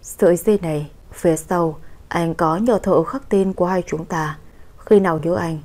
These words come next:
em có thể lấy ra xem là được." Gia Hân mỉm cười, đánh nhẹ lên vai anh, nói:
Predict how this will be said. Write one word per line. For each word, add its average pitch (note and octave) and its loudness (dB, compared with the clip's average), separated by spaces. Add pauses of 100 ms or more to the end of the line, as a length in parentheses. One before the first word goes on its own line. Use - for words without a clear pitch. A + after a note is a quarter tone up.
(300)
em E3+ 0
có A3+ 0
thể F#3+ 2
lấy D#3+ 2
ra G#3 -4
xem G#3+ -2
là E3 -2
được." D#3 -6 (840)
Gia F#3 -4
Hân F#3+ -2
mỉm F3 2
cười, E3+ 4 (260)
đánh F3+ -2
nhẹ G3+ 0
lên G3 2
vai F3+ -4
anh, E3 -2 (260)
nói: D3+ -6